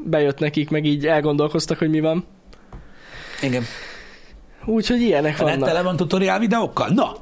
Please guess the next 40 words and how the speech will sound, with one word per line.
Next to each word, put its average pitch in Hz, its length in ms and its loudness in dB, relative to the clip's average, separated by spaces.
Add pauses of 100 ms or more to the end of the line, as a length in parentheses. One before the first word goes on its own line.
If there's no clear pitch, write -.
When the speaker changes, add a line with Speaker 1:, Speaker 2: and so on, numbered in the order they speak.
Speaker 2:
hozzájuk 165 440 2
kell 143 220 2
menni, 143 240 2
hogy 135 140 2
miért 135 240 0
van 135 100 -2
ilyen 117 180 -2
geci. - 280 -4 (240)
Speaker 1:
De 220 160 4
amúgy, 254 260 4
ja, 233 160 4
tényleg 147 260 2
tele 127 220 2
van, 131 240 0
tehát 139 420 -2 (540)
aki 175 240 -2
akar, 170 300 2
utána 127 360 0
néz. 135 420 -2 (520)
Speaker 2:
Csak 139 200 -4
a 151 60 0
videó 147 320 0
kedvéért 143 420 0
megvettük? 127 500 -4 (800)
Speaker 1:
Igen. 131 400 -2 (2250)
Mint, 180 240 2
Speaker 2:
Mint, - 160 -12
mint 151 160 2
a 143 40 6
legtöbb 143 320 2
Speaker 1:
mint, - 120 4
Speaker 2:
dolgot? 135 200 2
Speaker 1:
mi-, 233 160 2
mint 226 260 2
tavaly 226 420 4
mindent, 147 540 2
ami-, 147 200 2
amiről 156 400 2
videót 143 380 0
láttatok. 147 680 -2